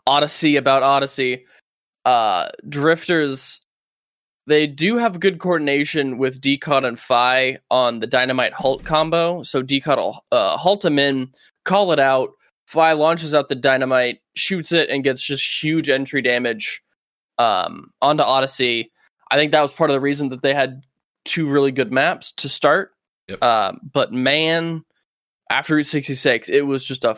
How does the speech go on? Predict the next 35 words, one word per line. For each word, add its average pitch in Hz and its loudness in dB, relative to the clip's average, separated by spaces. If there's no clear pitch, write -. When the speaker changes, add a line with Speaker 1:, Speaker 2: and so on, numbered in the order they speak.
Speaker 1:
a 113 0
switch - -4
flipped - -4
for 120 -2
Speaker 2:
And 135 0
Speaker 1:
them. 113 -2
Speaker 2:
it, 117 -12
kinda 170 -6
going 127 -4
back 107 -6
to - -12
that 101 -6
Route 101 -12
sixty-six 98 -12
on 101 -10
the 95 -10
Drifter 98 -10
side, 90 -12
that's 135 -6
l-, 117 -12
literally, 117 -4
they're 120 0
up - -6
two 131 -6
oh. 95 -10
They're 107 -8
getting 123 -4
held 113 -4
right 113 -4
before, 113 -6
you 107 -10
know, 101 -8
the 98 -10
first 110 -8
door, 98 -8